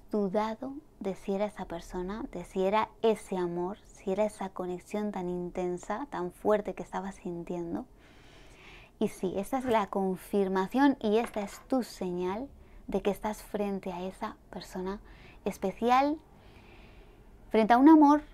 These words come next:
verdadero. Siento que es un amor genuino y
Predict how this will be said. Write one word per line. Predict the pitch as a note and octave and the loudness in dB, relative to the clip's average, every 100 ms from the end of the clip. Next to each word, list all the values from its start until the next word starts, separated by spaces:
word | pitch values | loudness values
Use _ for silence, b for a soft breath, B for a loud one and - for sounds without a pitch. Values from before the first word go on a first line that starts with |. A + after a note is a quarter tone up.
| - - - | -20 -18 0
verdadero. | G#3 G3+ F#3+ G3 G#3+ D4+ D#4+ | 4 4 4 4 4 4 0
Siento | - G#3+ G3 G3+ | -6 -4 -2 0
que | G3+ | -2
es | - | -2
un | G3 | -2
amor | F#3+ F#3+ G3 - - | 0 0 0 -4 -14
genuino | - - F#3+ F#3 G3 G3+ C#4+ F#4 - - - - - - - - - | -12 -4 0 0 0 2 2 0 -6 -20 -20 -20 -20 -20 -20 -20 -4
y | G3+ F#3+ F3+ F3 E3 D#3+ | 0 0 0 -2 -4 -8